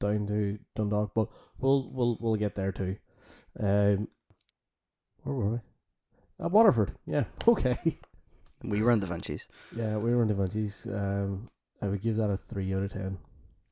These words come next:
Speaker 2: Well, the proper bars are open now, so
Speaker 1: Yeah. Why are we
Speaker 2: go,
Speaker 1: talking about bars?
Speaker 2: go
Speaker 1: Why
Speaker 2: support your local watering hole.
Speaker 1: Yeah, okay. Uh, anywho,
Speaker 2: <laughs>
Speaker 1: m-, moving very quickly on.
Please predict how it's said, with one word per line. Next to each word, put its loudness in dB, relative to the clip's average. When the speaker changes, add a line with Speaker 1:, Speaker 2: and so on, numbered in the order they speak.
Speaker 2:
Well, -2
the -2
proper 4
bars 0
are 0
open -2
now, 4
so -4
Speaker 1:
Yeah. -4
Why -2
are 2
we 2
Speaker 2:
go, 0
Speaker 1:
talking 2
about -2
bars? -4
Speaker 2:
go 2
Speaker 1:
Why -2
Speaker 2:
support 0
your 2
local 2
watering 2
hole. -2
Speaker 1:
Yeah, 2
okay. 0
Uh, 4
anywho, 4
Speaker 2:
<laughs> -10
Speaker 1:
m-, -4
moving 2
very -2
quickly -2
on. 0